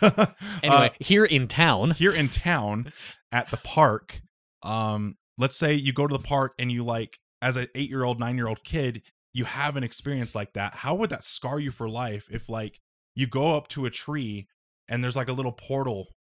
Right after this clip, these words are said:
Speaker 1: on that tree, and then the next day, like, a cleanup crew comes in, like, s-, like, agents, like, corporate agents come down, cut the tree down, and it's not there anymore?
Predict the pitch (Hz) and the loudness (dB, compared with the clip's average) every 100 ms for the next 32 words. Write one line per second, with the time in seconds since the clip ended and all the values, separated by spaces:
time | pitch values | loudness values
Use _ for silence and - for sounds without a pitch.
0 | _ _ _ _ - 117 123 117 - - | _ _ _ _ -6 -2 -2 -4 -6 -6
1 | 127 104 92 _ _ _ _ _ _ 113 | -6 -6 -12 _ _ _ _ _ _ -2
2 | 127 127 131 - 131 135 143 - 110 135 | 0 0 -2 -2 0 0 -2 -4 0 2
3 | 120 113 113 113 - - 139 127 - 117 | 2 -2 -2 -4 -6 -4 -2 -2 -6 -8
4 | 107 117 104 107 110 104 101 - - - | -6 -6 -4 -4 -4 -6 -8 -8 -10 -10
5 | 104 95 _ _ _ _ - 127 143 113 | -10 -10 _ _ _ _ 0 2 2 0
6 | 107 - - 98 - _ - - 151 135 | -4 -8 -10 -10 -12 _ -14 -4 -4 -4
7 | 123 127 123 110 - 123 117 113 113 - | -6 -6 -6 -6 -6 -6 -4 -4 -4 -6
8 | - - 117 139 123 131 117 101 101 _ | -6 -6 -8 -6 -2 -2 -2 -4 -8 _
9 | _ - 120 110 120 117 110 113 98 | _ -4 -4 0 0 0 -2 -4 -4